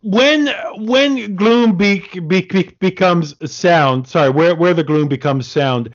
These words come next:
you know, I'm, I'm, I'm sure you've been asked this a couple times, and I'll just ask it again, uh, 'cause I'm sure our listeners will wanna know, how was it recording an album during a global pandemic? How, how did you find that?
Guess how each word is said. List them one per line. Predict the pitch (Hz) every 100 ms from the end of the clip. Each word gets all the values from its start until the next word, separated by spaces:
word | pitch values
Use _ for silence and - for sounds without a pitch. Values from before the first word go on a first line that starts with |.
| _
you | 196
know, | 190
I'm, | 190 185
I'm, | 185 180 196
I'm | 180 180
sure | - 208
you've | 202
been | 175
asked | 170 165 -
this | 160 143
a |
couple | - 151 139
times, | 147 139 131
and | 127
I'll | 135
just | 127 123
ask | 120 123
it | 131 120
again, | 117 123 117 104 104 - 120
uh, | 107 101 98
'cause | 131
I'm | 120
sure | 127 135
our | 120
listeners | 113 131 123 107 98
will | 104
wanna | 95 98 98
know, | 95 95 92 - - - _
how | - 180 226 226 208
was | 160 175 151
it | 156
recording | 139 135 156 147 135
an | 131
album | 120 123 117 110 110 - 123
during | 127 123 117
a |
global | 104 113 107 104
pandemic? | 95 107 104 101 98 104 98 82 -
How, | - 143 147
how | 113 143 170
did | 135 120
you | 131
find | 127 107 95 90
that? | 80 80